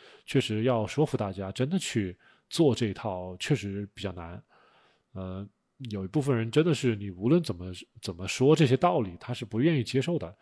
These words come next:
他一定要看到他自己身边的人，比如说，啊，您父母看到您真的是身体非常好，然后他自己同时还得有一些被疾病折磨，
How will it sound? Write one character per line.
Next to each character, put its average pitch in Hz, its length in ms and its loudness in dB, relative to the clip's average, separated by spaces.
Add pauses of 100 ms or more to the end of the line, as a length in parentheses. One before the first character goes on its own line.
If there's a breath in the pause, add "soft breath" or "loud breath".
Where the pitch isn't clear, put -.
(260 soft breath)
他 143 120 2
一 110 160 0
定 147 100 4
要 160 120 6
看 139 180 2
到 127 80 4
他 143 100 2
自 - 180 -6
己 104 120 -4
身 165 300 2
边 175 200 6
的 247 80 2
人， 87 220 -4 (800 soft breath)
比 113 100 0
如 123 60 4
说， 156 260 4 (800)
啊， 101 200 -6
您 110 180 -2
父 156 160 -2
母 90 180 -6
看 - 180 -2
到 113 120 0
您 92 260 -8
真 131 160 0
的 165 60 2
是 131 100 -2
身 131 160 -2
体 127 80 -2
非 139 140 -2
常 120 160 -2
好， 87 320 -10 (140)
然 95 200 -10
后 104 260 -2 (280 soft breath)
他 147 220 -4
自 175 220 0
己 107 140 0
同 123 300 2
时 135 220 -2
还 123 180 4
得 147 80 4
有 101 180 2
一 101 60 -4
些 131 160 4
被 135 140 6
疾 - 200 -2
病 160 160 4
折 110 240 2
磨， 101 320 0